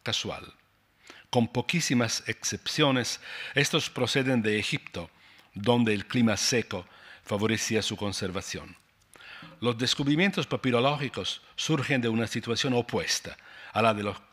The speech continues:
de los textos antiguos en las bibliotecas, como el Plauto de Colonia y el Plinio de Lübeck que hemos visto. En estos casos, el descubrimiento puede producirse porque los códices se fueron conservando en monasterios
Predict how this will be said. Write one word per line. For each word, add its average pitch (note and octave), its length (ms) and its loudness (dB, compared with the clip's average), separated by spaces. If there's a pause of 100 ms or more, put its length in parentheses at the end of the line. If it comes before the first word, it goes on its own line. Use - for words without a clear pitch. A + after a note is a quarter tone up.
(160)
de G2+ 160 -2
los G2+ 180 -2
textos - 480 -4
antiguos F#2+ 720 -4 (220)
en A2 120 0
las F#2+ 160 -4
bibliotecas, F#2 880 -4 (400)
como G#2+ 240 0
el G2 80 -2
Plauto B2+ 420 4
de G2+ 120 -4
Colonia G#2+ 600 0 (200)
y G#2 120 -2
el G2+ 120 -2
Plinio A2 380 2
de F#2+ 120 -2
Lübeck G2+ 500 0 (440)
que G2+ 180 -2
hemos G2 300 -2
visto. - 340 -6 (480)
En C#3+ 140 6
estos D3+ 320 2
casos, - 580 0 (380)
el A2 100 -4
descubrimiento D3 560 4
puede B2+ 320 0
producirse A#2 640 -2
porque A2+ 240 -4
los G#2 160 -2
códices B2 420 -4
se - 140 -4
fueron G#2 320 -2
conservando A#2+ 920 -2 (200)
en F2+ 100 -4
monasterios A#2+ 760 0